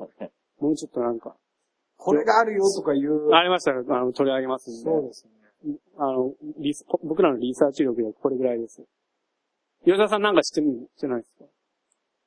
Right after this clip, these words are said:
Speaker 3: どうもです。また吉田です。
Speaker 2: 吉田さんなんか知ってるんですか？埼玉について。
Speaker 3: 埼玉は、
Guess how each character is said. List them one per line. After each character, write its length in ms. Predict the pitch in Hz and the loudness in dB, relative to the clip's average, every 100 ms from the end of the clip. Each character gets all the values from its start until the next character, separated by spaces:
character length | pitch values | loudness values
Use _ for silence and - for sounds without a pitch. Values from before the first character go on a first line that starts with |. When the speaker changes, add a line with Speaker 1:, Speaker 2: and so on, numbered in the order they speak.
| _ - 147 | _ -6 -4
Speaker 3:
ど 100 | 160 | 0
う 40 | |
も 100 | 180 | 0
で 100 | 175 | 2
す。 140 | 170 170 156 | 2 2 0
ま 100 | 135 | 0
た 100 | 139 175 | 0 0
吉 220 | 165 175 | 0 0
田 100 | 196 | 2
で 120 | 190 | 2
す。 100 | 196 180 151 120 - 208 196 | 2 2 2 2 -6 -12 -10
Speaker 2:
吉 140 | - - | -2 -2
田 80 | |
さ 120 | - 190 | 0 0
ん 40 | |
な 80 | 175 | 0
ん 40 | |
か 40 | 143 | -2
知 120 | - | -4
っ 20 | |
て 60 | 170 | -4
る 40 | |
ん 0 | |
で 40 | 139 | -4
す 200 | 143 131 | -8 -6
か？ 80 | |
埼 80 | 131 | -6
玉 140 | 131 131 | -6 -10
に 80 | |
つ 80 | - | -14
い 60 | 277 | -16
て。 40 | |
Speaker 3:
埼 800 | - - - - - - 220 233 | -12 -10 -8 -6 -6 4 4 6
玉 260 | 240 240 208 | 4 4 4
は、 360 | 180 151 139 | 4 2 2